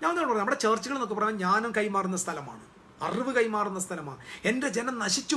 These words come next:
പോകുന്നത് പിശാചിൻ്റെ ശക്തി കൊണ്ടല്ല, എൻ്റെ ജനം നശിച്ചു പോകുന്നത് പരിജ്ഞാനമില്ലാത്തത് കൊണ്ടാണ്. It's very important. Ask the Lord, "Lord, give me wisdom." നിങ്ങൾക്ക്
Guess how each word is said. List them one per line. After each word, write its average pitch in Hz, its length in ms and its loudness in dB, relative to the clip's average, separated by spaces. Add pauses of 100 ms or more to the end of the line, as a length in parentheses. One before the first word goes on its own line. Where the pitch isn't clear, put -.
പോകുന്നത് 233 380 2 (240)
പിശാചിൻ്റെ 285 760 4
ശക്തി 233 240 -4
കൊണ്ടല്ല, 165 300 -4 (300)
എൻ്റെ 170 220 -2
ജനം 208 220 2
നശിച്ചു 196 320 0
പോകുന്നത് 208 340 4 (300)
പരിജ്ഞാനമില്ലാത്തത് 226 1040 2
കൊണ്ടാണ്. - 280 -16 (2000)
It's - 240 -10
very 170 220 -4
important. 123 360 -16 (2000)
Ask 277 140 2 (100)
the 202 100 4
Lord, 147 120 -2 (100)
"Lord, 233 220 -2 (180)
give - 200 -8
me 269 80 -8 (100)
wisdom." - 280 -6 (2000)
നിങ്ങൾക്ക് 196 260 -2